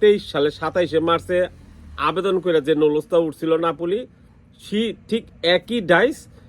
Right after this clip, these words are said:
সেখান থেকে দুই হাজার চব্বিশ সালের নুলস্তা বইলা, মানে খালি নামগুলা চেঞ্জ করছে, সে আগের মালিকই আছে, সব কিছুই আছে।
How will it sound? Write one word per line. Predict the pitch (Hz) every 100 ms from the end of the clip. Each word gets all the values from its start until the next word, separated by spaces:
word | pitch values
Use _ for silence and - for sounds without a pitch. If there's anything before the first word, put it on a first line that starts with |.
| - -
সেখান | 190 185 226 226
থেকে | 220 226 254 285 - - - -
দুই | 131 185
হাজার | 185 208 -
চব্বিশ | 240 226 214
সালের | 196 196 220 254 - - - -
নুলস্তা | 143 185 208 202 208
বইলা, | 190 214 185 214 214 -
মানে | 147
খালি | 151 175 165
নামগুলা | 180 220 202 180 175
চেঞ্জ | - 143
করছে, | - 117 - 101 - - - _ _
সে | - 170
আগের | 170 175 170 180
মালিকই | 170 175 165 165 170
আছে, | 165 165
সব | 151 170 -
কিছুই | 180 147 117
আছে। | - 95